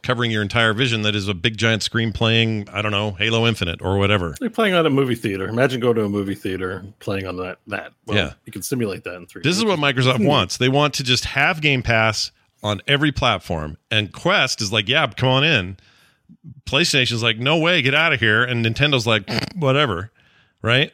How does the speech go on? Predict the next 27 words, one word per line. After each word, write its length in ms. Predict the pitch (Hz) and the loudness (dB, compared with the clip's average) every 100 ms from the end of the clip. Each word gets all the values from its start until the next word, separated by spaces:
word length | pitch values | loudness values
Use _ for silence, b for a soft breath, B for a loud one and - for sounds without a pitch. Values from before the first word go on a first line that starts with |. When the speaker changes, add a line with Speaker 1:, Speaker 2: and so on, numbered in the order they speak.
| 135 | 0
Speaker 1:
They 120 | 131 | 2
won't 240 | 160 156 | 2 2
do 160 | 151 175 | 2 2
it, 140 | 104 | 2
but 140 | 104 127 | 0 2
they 100 | 147 | 2
would. 340 | 131 170 202 | 2 2 2
In 120 | 156 139 | 2 0
fact, 280 | 156 147 | 0 -2
wasn't 260 | 143 170 175 | -2 0 2
there 100 | 170 | 2
something, 500 | - 196 180 165 151 _ _ | 4 2 0 -2 -4 _ _
something 420 | - 190 170 165 170 | -2 -2 0 -4 0
around 400 | 143 147 170 160 | 2 4 4 4
this 180 | 139 131 | 2 2
announcement? 600 | 127 131 - 123 113 120 | 2 2 2 -2 -2 -2
There 120 | 117 | 0
was 120 | 110 | 0
some 200 | 131 120 | 0 -2
talk 300 | - 117 110 | 0 2 2
that, 240 | 117 104 - _ _ _ _ _ - | 0 -2 -4 _ _ _ _ _ -6
ah, 100 | 104 | -2
shoot, 400 | 90 - 117 95 | 0 2 0 0
somebody 380 | - 175 170 143 | 2 2 2 2
at 40 | |
Microsoft 500 | 127 120 - 123 110 | 2 -2 0 0 2
said, 320 | - 113 101 | 2 2 0